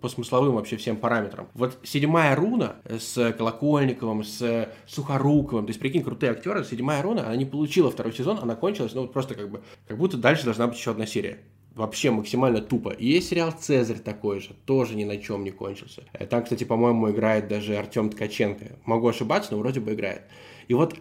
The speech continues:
э, вот эта вот гниль, э, середины десятых годов, когда,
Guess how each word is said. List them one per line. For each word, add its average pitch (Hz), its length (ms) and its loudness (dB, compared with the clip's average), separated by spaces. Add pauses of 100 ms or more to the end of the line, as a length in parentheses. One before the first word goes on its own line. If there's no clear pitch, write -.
(280)
э, 107 340 -6
вот 113 140 -6
эта 151 120 -4
вот 120 160 -2
гниль, 143 840 8
э, 104 200 -2
середины 123 500 2
десятых 110 460 0
годов, 151 400 -2
когда, 123 500 2